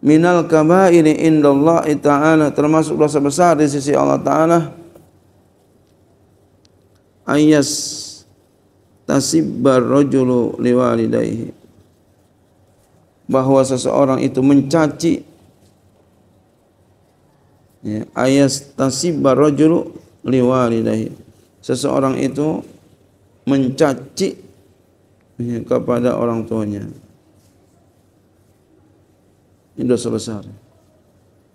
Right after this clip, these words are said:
Ngomelin orang tua dosa besar. Caci,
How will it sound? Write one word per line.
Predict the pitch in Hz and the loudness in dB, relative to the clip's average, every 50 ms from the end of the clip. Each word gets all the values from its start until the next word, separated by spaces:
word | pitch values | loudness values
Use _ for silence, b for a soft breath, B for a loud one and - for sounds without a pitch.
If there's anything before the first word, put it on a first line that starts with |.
| _ _ _ _ _ _ - | _ _ _ _ _ _ -8
Ngomelin | - 123 131 131 131 135 135 127 123 135 151 147 151 | -4 -2 0 2 2 2 2 2 4 4 4 4 2
orang | 135 143 143 143 135 135 | 2 2 2 2 2 0
tua | 139 139 135 147 160 | 0 0 2 2 2
dosa | 156 139 131 120 127 139 143 | 4 2 2 0 0 -2 -2
besar. | 135 127 143 156 151 127 98 - - - - - _ _ _ _ _ _ _ _ _ _ _ _ _ _ _ _ _ _ _ _ _ _ _ _ _ _ _ _ _ _ _ _ _ _ _ _ _ _ _ _ _ _ _ _ _ _ _ _ _ _ _ _ _ _ _ _ _ _ _ _ _ _ _ _ _ _ | -2 -2 -2 -4 -4 -4 -6 -10 -14 -20 -20 -20 _ _ _ _ _ _ _ _ _ _ _ _ _ _ _ _ _ _ _ _ _ _ _ _ _ _ _ _ _ _ _ _ _ _ _ _ _ _ _ _ _ _ _ _ _ _ _ _ _ _ _ _ _ _ _ _ _ _ _ _ _ _ _ _ _ _
Caci, | - - 143 123 120 120 - - - 170 | -8 -4 -2 -2 -2 -4 -4 -2 -2 -2